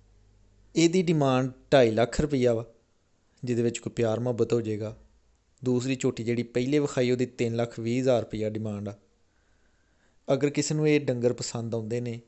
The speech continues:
ਇਹ ਝੋਟੀਆਂ ਪਸੰਦ ਆਉਂਦੀਆਂ, ਤੇ ਮੇਰੇ ਨੰਬਰ 'ਤੇ ਰਾਬਤਾ ਕਰ ਲਓ, ਜ਼ੀਰੋ ਤਿੰਨ ਸੌ ਪੰਤਾਲੀ ਸੱਤ ਸੌ ਪੂਰਾ ਤੇਤੀ ਬਵੰਜਾ 'ਤੇ।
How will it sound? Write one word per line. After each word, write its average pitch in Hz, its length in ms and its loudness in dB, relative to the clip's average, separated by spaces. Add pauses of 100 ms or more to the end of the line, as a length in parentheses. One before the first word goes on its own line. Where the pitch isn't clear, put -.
(160)
ਇਹ - 100 -10
ਝੋਟੀਆਂ 110 360 -8
ਪਸੰਦ 117 380 -6
ਆਉਂਦੀਆਂ, 110 320 -4
ਤੇ 113 120 -6
ਮੇਰੇ 110 220 -4
ਨੰਬਰ 104 260 -6
'ਤੇ 107 220 -10
ਰਾਬਤਾ 104 260 -6
ਕਰ 117 180 -2
ਲਓ, 113 120 -4
ਜ਼ੀਰੋ 110 240 -4
ਤਿੰਨ 113 180 -6
ਸੌ 120 140 -4
ਪੰਤਾਲੀ 107 440 -6
ਸੱਤ 110 200 -4
ਸੌ - 160 -6
ਪੂਰਾ 113 220 -4
ਤੇਤੀ 110 300 -8
ਬਵੰਜਾ 104 400 -6
'ਤੇ। 104 140 -12